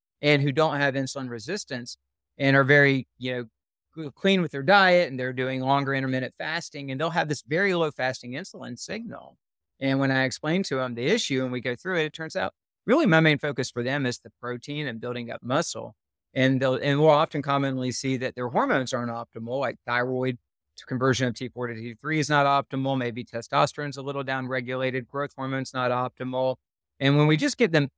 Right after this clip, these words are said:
eating more protein, which does create an insulin signal, really eating maybe more food and protein, maybe some complex carb, and they repeat their blood work,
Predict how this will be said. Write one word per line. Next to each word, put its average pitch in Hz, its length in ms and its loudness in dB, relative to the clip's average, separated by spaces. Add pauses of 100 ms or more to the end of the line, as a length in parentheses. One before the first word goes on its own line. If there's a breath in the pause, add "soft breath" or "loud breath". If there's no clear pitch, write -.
eating 170 340 4
more 127 220 4 (160)
protein, 233 500 2 (640)
which 143 240 2
does 156 200 4
create 139 240 -2
an 135 140 2
insulin 123 320 -6
signal, 127 400 -2
really 156 260 2
eating 143 300 4
maybe 226 300 6
more 123 340 -2
food 156 460 -12 (360)
and 147 240 -6
protein, 226 600 -8 (320)
maybe 135 240 6
some 170 180 0
complex 156 480 -4
carb, 139 360 2 (300)
and 135 120 2
they 139 80 8
repeat 151 340 2
their 135 100 -6
blood 185 360 6
work, 123 360 -6